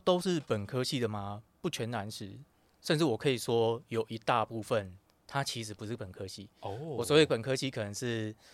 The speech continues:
Speaker 1: 啊，资工啊、资管啊，像我本身是电机系，其实也算半个本科系吧。但其实我们也有一些同仁工程师，他之前可能是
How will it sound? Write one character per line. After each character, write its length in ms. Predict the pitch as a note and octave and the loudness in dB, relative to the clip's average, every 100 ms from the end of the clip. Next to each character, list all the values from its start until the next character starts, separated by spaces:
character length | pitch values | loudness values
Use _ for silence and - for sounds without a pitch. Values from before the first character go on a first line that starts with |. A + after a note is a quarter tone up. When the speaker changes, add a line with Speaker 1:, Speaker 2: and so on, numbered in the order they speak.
| _ | _
Speaker 1:
啊， 100 | A2 | -10
资 200 | - B2+ | -8 0
工 260 | B2+ B2 | 2 2
啊、 320 | B2 B2 B2 B2 | 0 0 -2 -4
资 220 | C#3 B2+ | -6 -4
管 340 | C3 G2+ G2 | 0 -2 -2
啊， 400 | G2 G2+ G2 G2 | -8 -8 -10 -12
像 160 | - C3 | -4 -2
我 60 | B2 | 0
本 160 | A2+ | 0
身 80 | A2 | 0
是 60 | B2+ | -2
电 160 | C#3 | -2
机 100 | B2+ | -2
系， 240 | B2+ A#2+ - _ _ _ | -6 -8 -10 _ _ _
其 100 | - | -10
实 140 | A#2+ A#2 | -8 -6
也 100 | G2+ | -2
算 400 | C3+ A2+ G#2 G2 B2+ | -2 -2 -4 -2 0
半 160 | A#2+ | 0
个 100 | G#2+ | -2
本 160 | G2+ F#2 | -8 -10
科 140 | G#2+ | -10
系 180 | G#2+ - | -10 -10
吧。 200 | - - - - - _ | -10 -12 -14 -20 -20 _
但 180 | G3 E3+ | 2 2
其 100 | D3 | 0
实 120 | C#3+ | 0
我 100 | B2+ | 0
们 240 | A2+ A2 | -2 -2
也 140 | A#2 C#3 | -2 0
有 160 | A2+ | 0
一 60 | A#2+ | -2
些 540 | - B2 A2+ A2 G#2+ - | -4 -2 0 0 -4 -8
同 240 | - G#2+ A#2+ | -8 -4 -2
仁 160 | A2 B2+ - - | -4 -6 -20 -6
工 200 | B2 B2 | -6 -4
程 200 | C3 G#2 | -8 -10
师， 280 | - F#2+ F#2+ _ _ _ | -10 -10 -14 _ _ _
他 120 | - D#3+ | -12 -8
之 140 | E3 | -6
前 220 | D3+ A2 | -6 -8
可 100 | A2 | -8
能 80 | G2+ | -10
是 200 | B2 | -10